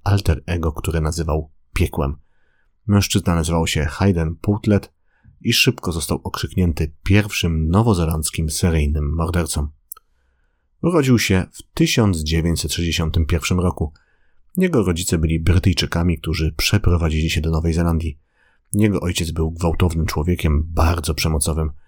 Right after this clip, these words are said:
Często wyładowywał swój gniew na synu. Pewnego dnia po prostu porzucił rodzinę i wrócił do Europy. Hayden został sam z matką, która jednak nie potrafiła wychować syna. Często wpadał w kłopoty, zaczął pić,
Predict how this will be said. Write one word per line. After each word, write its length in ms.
Często 420
wyładowywał 680
swój 260
gniew 240
na 100
synu. 320
Pewnego 400
dnia 280
po 180
prostu 360
porzucił 520
rodzinę 380
i 80
wrócił 360
do 80
Europy. 480
Hayden 400
został 340
sam 260
z 100
matką, 420
która 260
jednak 400
nie 320
potrafiła 840
wychować 520
syna. 340
Często 360
wpadał 280
w 80
kłopoty, 640
zaczął 340
pić, 400